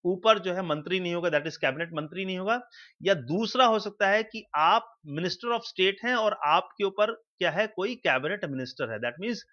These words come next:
आपको अटैच किया गया है कैबिनेट मंत्री के साथ, ठीक है? तो basically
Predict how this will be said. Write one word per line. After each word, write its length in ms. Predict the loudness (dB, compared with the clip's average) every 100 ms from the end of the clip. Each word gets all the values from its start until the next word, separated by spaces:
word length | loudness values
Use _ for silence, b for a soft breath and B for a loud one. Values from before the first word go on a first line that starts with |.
| b b 0
आपको 340 | 2 2 0 -4
अटैच 600 | 2 2 4 4 4 0
किया 260 | -2 0
गया 160 | 0 -2
है 120 | -4
कैबिनेट 360 | -2 -2 -2 -6
मंत्री 360 | -6 -6 -6 -8
के 140 | -8
साथ, 200 | -10 -14 -18 _
ठीक 120 | -8
है? 120 | -6 -6 _ B B B -6
तो 200 | 0 2
basically 480 | 2 0 -4 -4